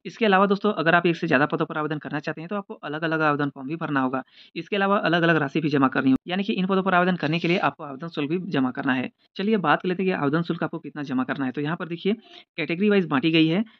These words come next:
यानी कि अगर आप पच्चीस हज़ार से कम वाले सैलरी पर आवेदन करते हैं और अगर आप दिव्यांग हैं,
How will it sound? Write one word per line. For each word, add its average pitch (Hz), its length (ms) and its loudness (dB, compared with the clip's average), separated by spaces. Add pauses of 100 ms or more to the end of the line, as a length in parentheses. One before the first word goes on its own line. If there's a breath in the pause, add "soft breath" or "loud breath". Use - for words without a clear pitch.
(120)
यानी 175 180 -8
कि 202 100 -2
अगर 165 260 0
आप 175 120 0
पच्चीस 160 220 -10
हज़ार 160 140 -2
से 156 120 -10
कम 143 160 -8
वाले 151 160 0
सैलरी 147 220 -4
पर 151 140 -2
आवेदन 147 200 0
करते 151 280 -8
हैं 156 160 -6 (320 soft breath)
और 175 140 -6
अगर 175 180 -2
आप 175 120 4
दिव्यांग 147 440 2
हैं, 160 220 -2